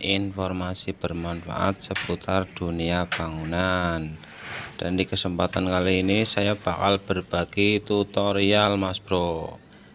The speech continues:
Jadi, untuk tutorial kali ini yaitu cara melubangi bondek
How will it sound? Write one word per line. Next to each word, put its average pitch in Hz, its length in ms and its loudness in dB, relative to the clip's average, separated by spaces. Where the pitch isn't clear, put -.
Jadi, 92 240 0
untuk 101 320 2
tutorial 92 320 0
kali 90 240 -2
ini 101 560 4
yaitu 95 480 0
cara 95 720 0
melubangi 101 960 0
bondek 82 640 -2